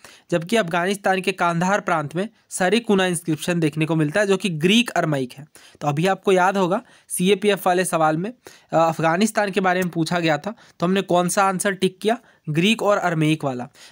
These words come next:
अगर पाकिस्तान के बारे में पूछा गया, जो कि सीडीएस वाले क्वेश्चन में पूछा गया, तो हमारा करेक्ट आंसर क्या होगा? खरोष्ठी स्क्रिप्ट। तो ध्यान से समझ लीजिए, ऐसे सवाल बहुत कन्फ्यूजिंग होते हैं। सही आंसर होगा अरेमिक लैंग्वेज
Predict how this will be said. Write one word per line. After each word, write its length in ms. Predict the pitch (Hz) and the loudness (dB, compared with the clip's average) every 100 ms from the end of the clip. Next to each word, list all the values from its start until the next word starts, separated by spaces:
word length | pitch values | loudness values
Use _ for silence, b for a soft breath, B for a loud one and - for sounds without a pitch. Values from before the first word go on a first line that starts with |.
| - | -4
अगर 200 | 165 220 | -2 0
पाकिस्तान 580 | 170 160 247 240 240 | -2 -2 -2 0 0
के 100 | 220 | 0
बारे 200 | 214 190 | 0 0
में 100 | 196 | 0
पूछा 300 | 175 175 - | -2 -4 -2
गया, 160 | 170 165 | 0 0
जो 140 | 170 | 0
कि 120 | 160 175 | -2 -4
सीडीएस 500 | - 160 175 220 202 | -2 -2 0 0 0
वाले 160 | 185 | -2
क्वेश्चन 260 | 185 160 170 | -2 -4 -4
में 100 | 156 | -4
पूछा 260 | 151 143 | -4 -4
गया, 180 | 139 180 240 b b | -4 -6 -10 b b
तो 60 | 165 | 0
हमारा 200 | 165 185 | 0 0
करेक्ट 300 | 180 180 - | -4 -4 -4
आंसर 240 | 175 180 | -2 -2
क्या 160 | 160 160 | -2 -2
होगा? 200 | 139 190 | -2 -6
खरोष्ठी 600 | - 175 170 156 - 196 | -4 0 0 0 -2 -2
स्क्रिप्ट। 400 | - 127 - _ _ _ _ _ _ _ | -2 -10 -14 _ _ _ _ _ _ _
तो 80 | 165 | -2
ध्यान 360 | 147 160 190 | 0 0 0
से 100 | 196 | 0
समझ 280 | 214 208 202 | -2 0 0
लीजिए, 280 | 208 208 226 | 0 0 2
ऐसे 220 | 190 185 | 0 -2
सवाल 260 | 196 202 208 | 0 2 2
बहुत 280 | 180 190 - | 2 0 0
कन्फ्यूजिंग 480 | 190 165 180 190 | -2 0 0 2
होते 240 | 208 190 190 | 0 0 -2
हैं। 160 | 214 b b b | -4 b b b
सही 280 | - 180 208 | -2 0 2
आंसर 300 | 208 185 196 | 0 0 2
होगा 220 | 185 196 | 2 2
अरेमिक 600 | - - 160 170 190 233 | -2 0 2 2 2 2
लैंग्वेज 440 | 208 180 175 240 | 0 2 0 -2